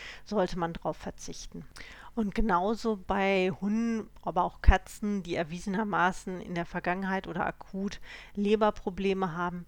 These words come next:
Nierenprobleme haben. Das ist was, was wirklich direkt auch mit der Ausscheidung dieser Wirkstoffe, äh,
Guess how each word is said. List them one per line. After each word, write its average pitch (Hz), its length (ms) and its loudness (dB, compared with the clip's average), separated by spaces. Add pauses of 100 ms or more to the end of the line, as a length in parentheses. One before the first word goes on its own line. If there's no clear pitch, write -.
Nierenprobleme 185 1040 0
haben. 175 460 -2 (480)
Das 202 220 6
ist - 240 -2
was, 190 280 2
was 185 240 -2
wirklich 190 340 -4
direkt - 460 -4
auch - 160 -2
mit 185 160 -6
der - 180 0
Ausscheidung 214 1000 0
dieser 170 320 0
Wirkstoffe, 214 880 0 (260)
äh, 190 140 -8